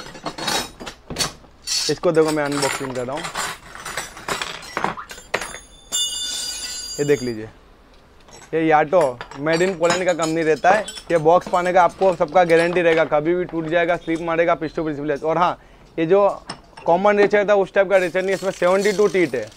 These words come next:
इसका आप voice सुन सकते हो, ये voice सुन सकते हो आप यहाँ पे, ये सेवेंटी टू gear का है,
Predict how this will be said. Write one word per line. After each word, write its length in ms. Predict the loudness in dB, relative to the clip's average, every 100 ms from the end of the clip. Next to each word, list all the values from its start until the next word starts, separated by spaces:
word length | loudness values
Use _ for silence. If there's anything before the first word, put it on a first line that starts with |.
| -12
इसका 200 | -2 2
आप 140 | 2 4
voice 260 | 2 2
सुन 160 | -4 -2
सकते 280 | -2 -4 -8
हो, 120 | -10 -16 _ _ _ _ _ -20 -18 0
ये 80 | 4
voice 340 | 6 6 4 0
सुन 160 | 2
सकते 240 | 2 4 4
हो 80 |
आप 60 | 4
यहाँ 140 | 2
पे, 140 | 6 4
ये 1300 | 4 -6 -18 _ -20 -18 -20 _ -18 -18 _ _ -4
सेवेंटी 400 | 0 0 2 0
टू 180 | 2 2
gear 260 | 4 4
का 120 | 4 0
है, 200 | -2